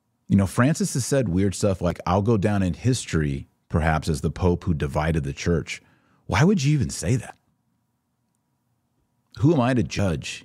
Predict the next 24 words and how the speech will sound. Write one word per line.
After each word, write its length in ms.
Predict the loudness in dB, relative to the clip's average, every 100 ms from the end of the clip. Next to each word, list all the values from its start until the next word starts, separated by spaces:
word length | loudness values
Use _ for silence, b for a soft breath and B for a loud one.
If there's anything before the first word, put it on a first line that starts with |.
| _
he 100 | -8
says, 460 | -6 -6 -8 -12 -20 _ _ _
after 280 | -2 0 2
he 40 | 0
judges 440 | 0 0 0 -2
everybody 440 | -2 -2 -4 -4
else. 380 | -6 -8 -14 -20 _ _ _ _ _ _ _ _ _ _ _ _ _ _ _ _ _ _ _ _ _ _ _ _ 0
You 100 | 2
know, 80 |
when 100 | 2
it 80 | 0
comes 240 | 2 2 2
to 100 | 2
people 460 | 2 2 0 -2
living 640 | 0 2 2 2 2 0 0
the 240 | -2 -2 0
actual 560 | 0 0 -2 0 2
moral 520 | 2 2 2 2 0 -2
teaching 440 | 0 0 0 0
of 140 | 0
the 60 | -4
church, 600 | -2 0 0 0 -12 -16 b b b b -2
which 200 | 0 2
is 380 | 2 0 -6